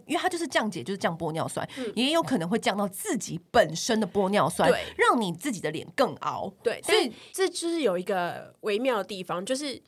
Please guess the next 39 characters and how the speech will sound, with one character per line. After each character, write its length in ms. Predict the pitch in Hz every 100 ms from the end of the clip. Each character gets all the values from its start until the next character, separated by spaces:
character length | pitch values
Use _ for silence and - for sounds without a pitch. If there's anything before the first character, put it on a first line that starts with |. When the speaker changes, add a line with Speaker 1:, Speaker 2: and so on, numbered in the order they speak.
| _ _
Speaker 2:
大 100 | 294
家 160 | 262
去 180 | 269 285
打 260 | 269 185 180
这 80 | 196
些 160 | 214
东 200 | 208 196
西 200 | 214 208
的 80 | 180
时 180 | - 180
候， 140 | 196
其 320 | 208 - 226
实， 500 | 247 226 208 214 214 -
呃， 200 | 214 196
正 220 | 190 269 240
规 180 | 220
的 320 | 214 185 170 107 -
诊 200 | - 185
所 200 | 202 202
医 160 | 175 214
生 220 | 208 208
都 100 | 214
会 140 | 214 202
请 260 | - 190
你 80 | 180
签 360 | 165 - 180 180
一 100 | 190
个 160 | 180
就 120 | 170 196
是 120 | 196
同 280 | 185 196 190
意 140 | 240
治 280 | 220 - 220
疗 220 | 180 160
的 360 | 170 185 170 160 -
同 220 | - 190
意 80 | 233
书 260 | 220 - 196
嘛。 160 | 202